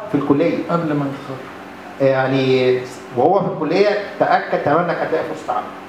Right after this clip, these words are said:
Speaker 1: دي نقطه. بيديك ستين في المية من وقتك، آه،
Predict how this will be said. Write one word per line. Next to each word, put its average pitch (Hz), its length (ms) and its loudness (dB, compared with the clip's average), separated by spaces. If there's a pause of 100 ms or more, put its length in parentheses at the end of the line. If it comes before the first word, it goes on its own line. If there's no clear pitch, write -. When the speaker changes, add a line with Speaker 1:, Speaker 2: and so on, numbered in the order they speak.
(100)
Speaker 1:
دي 147 140 0
نقطه. 143 180 2 (800)
بيديك 147 520 2
ستين 185 440 2
في - 40 0
المية 190 240 4
من 180 100 2
وقتك، 185 360 2 (840)
آه، 123 300 2